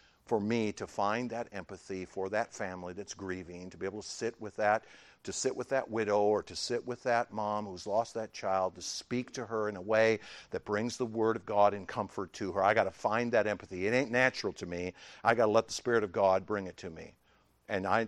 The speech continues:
I can tell you this, he does every time. Every time. Because the Spirit of God blows where he wills. He will use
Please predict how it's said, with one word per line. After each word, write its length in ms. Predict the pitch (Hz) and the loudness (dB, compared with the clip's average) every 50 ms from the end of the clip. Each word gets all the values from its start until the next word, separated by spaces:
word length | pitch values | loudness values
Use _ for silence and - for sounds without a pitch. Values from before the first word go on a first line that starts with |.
| - | 0
I 80 | - 110 | -2 -2
can 140 | - 110 98 | -2 -4 -6
tell 140 | - 113 | -4 -4
you 120 | 104 101 95 | -2 -2 -4
this, 240 | 85 87 80 - - | -6 -8 -10 -12 -12
he 120 | 104 101 | -10 -8
does 280 | 85 78 69 - - - | -8 -8 -10 -12 -16 -16
every 180 | - 87 82 - | -16 -14 -14 -16
time. 460 | - - _ _ _ _ - - - - _ _ _ _ _ _ _ _ - | -18 -20 _ _ _ _ -12 -12 -12 -12 _ _ _ _ _ _ _ _ -12
Every 200 | - - - 98 | -10 -10 -10 -10
time. 200 | - 127 135 - - _ - - - - - - - - - - _ _ _ _ _ _ _ _ _ _ _ _ _ _ _ _ _ _ _ _ _ _ | -10 -12 -14 -16 -20 _ -20 -20 -20 -20 -20 -20 -20 -20 -20 -20 _ _ _ _ _ _ _ _ _ _ _ _ _ _ _ _ _ _ _ _ _ _
Because 300 | - 98 - 113 107 - | -12 -4 -2 -2 -2 -2
the 100 | - 95 | -4 -8
Spirit 340 | - - - 131 127 143 165 | -10 -6 -4 -2 -2 -2 -2
of 60 | 156 | -2
God 360 | 113 107 90 85 82 - - - _ _ _ _ _ _ _ _ _ _ | -2 -2 -2 -2 -4 -6 -8 -12 _ _ _ _ _ _ _ _ _ _
blows 500 | - 101 104 107 113 123 131 135 131 - | -2 2 6 6 8 8 6 4 2 -2
where 260 | - - 107 104 107 | -2 0 2 2 2
he 200 | 107 - 104 107 | 0 -4 -8 -10
wills. 460 | 104 101 127 156 131 - - - - - | -8 -6 -4 -4 -4 -6 -8 -12 -16 -12
He 120 | - 120 110 | -10 -10 -8
will 260 | 95 98 90 82 87 | -6 -4 -4 -4 -6
use 640 | 82 87 107 131 143 156 180 190 185 - - - - | -6 -4 0 2 4 4 4 2 0 -2 -4 -4 -6